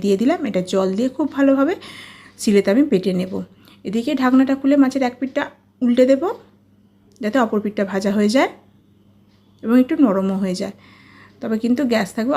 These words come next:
অবশ্যই লো ফ্লেমে। এটা কিন্তু অনেকে হয়তো জল দিয়ে সেদ্ধ করে করেন, তবে বন্ধুরা এরকম একদম অল্প তেল দিয়ে এই রেসিপিটি করে দেবে। মাছের স্বাদটা কিন্তু পুরোপুরি বজায় থাকে। এবার এই যে মাছের এক, মাছগুলো দেখে নিলাম খুন্তি দিয়ে নরম হয়ে গেছে।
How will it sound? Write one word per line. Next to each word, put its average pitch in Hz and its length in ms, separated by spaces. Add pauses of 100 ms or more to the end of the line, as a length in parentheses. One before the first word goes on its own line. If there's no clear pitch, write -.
অবশ্যই 233 380
লো 214 160
ফ্লেমে। 202 280 (120)
এটা 208 180
কিন্তু 214 240
অনেকে 214 200
হয়তো 202 260
জল 254 180
দিয়ে 269 160
সেদ্ধ 277 160 (100)
করে 269 200
করেন, 302 220
তবে 240 200
বন্ধুরা 202 280
এরকম 208 240 (200)
একদম 269 280
অল্প 254 120 (960)
তেল 247 260
দিয়ে 302 160 (500)
এই 208 140
রেসিপিটি 208 380
করে 208 140
দেবে। 262 120 (120)
মাছের 202 300
স্বাদটা 196 380
কিন্তু 311 240
পুরোপুরি 208 420
বজায় 185 320
থাকে। 190 200 (540)
এবার 208 160
এই 240 60
যে 269 120
মাছের 247 260
এক, 254 60 (340)
মাছগুলো 233 320
দেখে 247 180
নিলাম 269 280
খুন্তি 269 240
দিয়ে 277 160
নরম 269 240
হয়ে 285 180
গেছে। 294 180